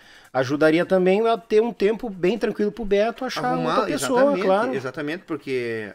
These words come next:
Speaker 2: a época ninguém tava tocando, né? Então isso acho que ajudou também, porque eles tiveram tempo pra ensaiar e, graças a Deus, ele, eh, tá com uma turma top, né, cara?
Speaker 1: Não, ele botou uma
Speaker 2: Ah,
Speaker 1: gurizada ali que eu vou te contar.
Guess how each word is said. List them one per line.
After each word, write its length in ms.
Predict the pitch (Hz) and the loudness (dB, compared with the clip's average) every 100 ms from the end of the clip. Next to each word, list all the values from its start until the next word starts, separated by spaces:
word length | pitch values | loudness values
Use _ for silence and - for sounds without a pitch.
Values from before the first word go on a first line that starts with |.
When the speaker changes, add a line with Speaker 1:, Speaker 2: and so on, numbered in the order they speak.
| - | -14
Speaker 2:
a 340 | 110 117 104 107 | -10 -8 -8 -6
época 300 | 147 - 160 | -8 -8 -12
ninguém 300 | 120 113 117 | -10 -10 -10
tava 140 | 110 | -12
tocando, 460 | 127 117 - 214 226 | -12 -14 -14 -14 -16
né? 120 | 175 220 _ - | -20 -20 _ -20
Então 300 | 107 120 135 | -14 -12 -10
isso 320 | 139 160 156 | -12 -10 -8
acho 140 | 143 | -8
que 80 | - | -10
ajudou 280 | 143 139 151 | -10 -4 -4
também, 300 | 185 143 151 | -4 -8 -10
porque 180 | 170 226 | -12 -18
eles 100 | 208 | -16
tiveram 240 | 151 156 | -8 -8
tempo 200 | 151 156 - - | -8 -12 -14 -14
pra 140 | 127 | -12
ensaiar 500 | 117 117 92 110 147 | -10 -12 -12 -14 -14
e, 340 | 107 98 92 95 | -14 -16 -20 -12
graças 260 | 113 135 127 | -10 -8 -8
a 60 | |
Deus, 400 | 107 123 143 - _ - _ _ _ _ 123 | -6 -6 -6 -10 _ -20 _ _ _ _ -8
ele, 560 | 120 131 131 123 110 _ _ _ - | -8 -6 -8 -8 -10 _ _ _ -12
eh, 140 | 110 | -12
tá 180 | - 127 | -8 -12
com 120 | 143 | -10
uma 80 | 117 | -14
turma 360 | - 120 123 - | -12 -12 -12 -14
top, 300 | - 107 - | -14 -16 -14
né, 120 | 107 113 | -16 -16
cara? 180 | 98 107 | -10 -6
Speaker 1:
Não, 240 | 107 117 | -4 -4
ele 80 | 117 | -2
botou 260 | 113 110 | -4 -2
uma 60 | 113 | -4
Speaker 2:
Ah, 40 | |
Speaker 1:
gurizada 400 | 117 107 104 107 | -2 -4 -6 -6
ali 80 | 101 | -6
que 60 | 101 | -8
eu 40 | |
vou 100 | 107 | -12
te 80 | 135 | -10
contar. 380 | 185 139 113 | -12 -12 -12